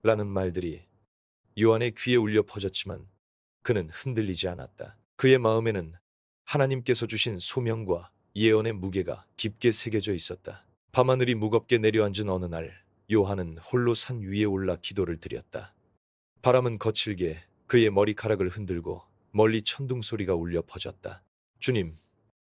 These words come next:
이 어두움 속에서 당신의 빛을 비추소서." 그의 간절한 외침은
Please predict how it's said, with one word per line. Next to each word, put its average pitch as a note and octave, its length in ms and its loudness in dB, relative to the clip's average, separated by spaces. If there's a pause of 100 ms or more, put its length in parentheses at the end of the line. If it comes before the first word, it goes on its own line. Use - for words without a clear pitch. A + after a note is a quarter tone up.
(140)
이 A#2 180 2
어두움 A2 400 4
속에서 F#2+ 640 -4 (180)
당신의 A2 420 0
빛을 G#2 420 -2
비추소서." - 760 -4 (720)
그의 B2+ 280 6
간절한 A#2 480 0
외침은 G2+ 520 -2